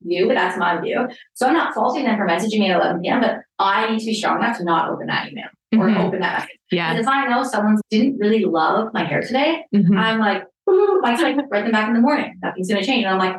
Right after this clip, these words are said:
Speaker 1: "I'm not fucking sleeping if I don't write them back this minute."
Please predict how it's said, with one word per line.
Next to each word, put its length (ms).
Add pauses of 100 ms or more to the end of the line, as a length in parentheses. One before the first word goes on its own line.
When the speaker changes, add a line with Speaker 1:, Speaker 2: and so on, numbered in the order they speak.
Speaker 1:
"I'm 240
not 220
fucking 300
sleeping 720
if 240
I 200
don't 140
write 160
them 140
back 340 (160)
this 240
minute." 320